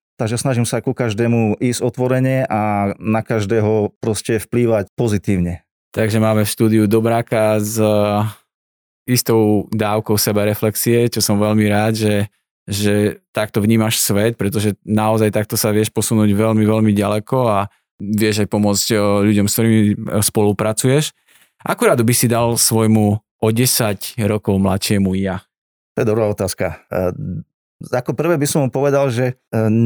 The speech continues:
Speaker 1: neprestávaj. To, čo robíš, robíš dobre. E, možno, že by som povedal, snaž sa viac. Snaž sa viac, lebo ten život sa v rôznych, e,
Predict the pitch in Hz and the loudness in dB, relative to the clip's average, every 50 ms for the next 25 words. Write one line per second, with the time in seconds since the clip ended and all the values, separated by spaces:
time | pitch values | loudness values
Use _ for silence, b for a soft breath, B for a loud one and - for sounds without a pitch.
0 | 117 120 127 147 156 - 143 135 - - 117 101 98 92 98 113 127 139 135 123 | 4 4 2 2 0 0 -2 -4 -2 -2 -2 -2 0 0 0 0 -2 -2 -4 -6
1 | - _ _ _ _ _ _ _ - 147 165 - - 139 156 160 151 117 107 156 | -8 _ _ _ _ _ _ _ -4 -4 -4 -2 -2 -2 -2 0 0 0 0 0
2 | 156 139 104 104 123 113 120 143 151 - - - - - - 135 127 139 156 151 | -2 -2 0 -2 -2 0 0 -2 -2 -2 -6 -10 -10 -6 -2 -2 0 0 0 0
3 | 165 143 151 151 - 160 143 - 156 143 131 - - 139 151 160 - - 127 110 | 0 0 0 0 0 -2 -2 0 -2 -2 -2 -2 0 0 0 0 0 0 0 0
4 | 113 120 113 101 - - - - _ - - - - 123 143 160 - - 139 113 | 0 0 -2 -2 -4 -8 -8 -10 _ -10 -6 -4 -2 0 0 0 0 0 0 0
5 | 110 117 127 139 - - 135 127 123 117 117 120 120 - - - - 127 127 117 | 0 0 -2 -2 -4 -2 -2 -2 0 0 0 0 -2 -4 -4 -4 -4 -2 -2 0
6 | 98 107 139 156 143 143 135 - - 127 120 120 120 117 113 104 b b b b | 0 0 0 2 0 0 0 -2 -2 -2 -2 -2 -2 -4 -6 -8 b b b b
7 | _ - 117 120 143 156 135 151 143 131 127 120 - - - | _ -2 -2 0 0 0 0 0 0 0 0 -2 -6 -8 -6